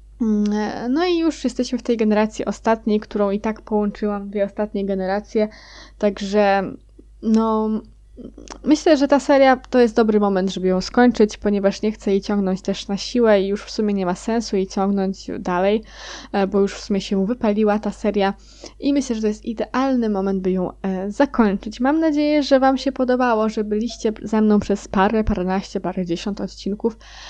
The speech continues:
Mm, dajcie znać koniecznie w komentarzu pod tym filmem, jakie serie, od której generacji zaczęliście oglądać, czy oglądaliście wszystkie, e, czy tylko niektóre, ciekawsze odcinki. No, jestem właśnie ciekawa waszej opinii na te-, temat tej serii,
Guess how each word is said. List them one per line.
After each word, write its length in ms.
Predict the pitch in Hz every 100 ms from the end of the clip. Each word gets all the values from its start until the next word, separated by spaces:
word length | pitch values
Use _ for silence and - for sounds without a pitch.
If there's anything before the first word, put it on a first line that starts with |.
| - - -
Mm, 280 | 214 214
dajcie 280 | 220 277 277
znać 200 | 254 247
koniecznie 300 | - 233 226
w 40 | 214
komentarzu 420 | 233 220 226 220
pod 180 | 214 -
tym 140 | 214
filmem, 460 | - 220 220 214 208
jakie 300 | 208 214 254
serie, 420 | - 240 240 -
od 200 | 233 -
której 340 | - 233 214
generacji 420 | 208 202 190 190
zaczęliście 480 | 196 190 208 240 294
oglądać, 380 | 269 277 269 269
czy 100 | -
oglądaliście 520 | 208 202 196 196 - 190
wszystkie, 560 | - 247 - - 294 294 - - 254 -
e, 140 | 214
czy 160 | 214 220
tylko 260 | 220 220
niektóre, 600 | 202 196 - 254 269 277 269
ciekawsze 480 | - - 240 - 269
odcinki. 520 | 254 - 254 220 -
No, 180 | 240 240
jestem 260 | 240 - 269
właśnie 260 | 262 - 247
ciekawa 320 | 247 269 254
waszej 320 | 240 - 240
opinii 400 | 208 - 262 262
na 140 | 254 240
te-, 200 | 240 233
temat 360 | 247 226 226
tej 120 | -
serii, 500 | 226 - 226 226 226